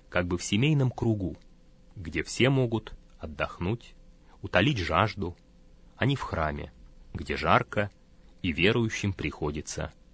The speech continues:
стоять». У Афиногора очень обширный круг общения, он говорит по-гречески, по-французски, по-английски, по-турецки.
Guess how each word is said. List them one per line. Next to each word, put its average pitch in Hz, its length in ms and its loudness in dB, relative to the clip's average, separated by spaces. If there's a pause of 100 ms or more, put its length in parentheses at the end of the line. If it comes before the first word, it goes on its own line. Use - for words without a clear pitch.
стоять». - 680 -8 (580)
У 107 120 10
Афиногора 127 760 8 (200)
очень 139 380 4
обширный 156 600 4
круг 131 300 -2
общения, 95 580 4
он 92 140 0
говорит 110 360 2
по-гречески, 98 800 2
по-французски, - 960 0 (220)
по-английски, 101 840 6
по-турецки. 101 800 0